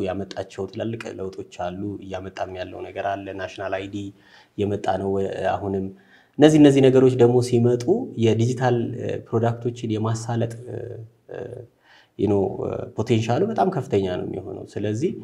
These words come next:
እ፣ አ፣ ልክ እንዳልከው ቅድም ሰው ደፍሮ፣ እ፣ ፋይናንሻል ኢንስቲትዩሽናል ላይ፣ አገልግሎቶች ላይ ቀርቦ ፕሮዳክቶችን አንደርስታንድ አድርጎ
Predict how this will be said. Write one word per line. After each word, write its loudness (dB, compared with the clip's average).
እ፣ -6
አ፣ -2
ልክ 0
እንዳልከው 4
ቅድም 0
ሰው 0
ደፍሮ፣ -2
እ፣ -8
ፋይናንሻል 0
ኢንስቲትዩሽናል -4
ላይ፣ 2
አገልግሎቶች -8
ላይ -8
ቀርቦ 2
ፕሮዳክቶችን -2
አንደርስታንድ -4
አድርጎ -4